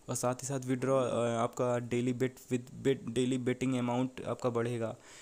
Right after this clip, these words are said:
इसको खेलने से। यही सब होता है कि आप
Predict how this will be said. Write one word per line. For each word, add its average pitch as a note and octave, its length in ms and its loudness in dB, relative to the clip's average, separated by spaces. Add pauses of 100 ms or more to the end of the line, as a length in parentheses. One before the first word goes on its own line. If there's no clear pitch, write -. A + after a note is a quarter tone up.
(200)
इसको B2+ 180 -4
खेलने B2 360 -2
से। A2+ 160 -4
यही B2 360 -2
सब B2+ 240 -6
होता A#2+ 220 -4
है A#2+ 120 -2
कि A#2+ 320 -8
आप - 240 -6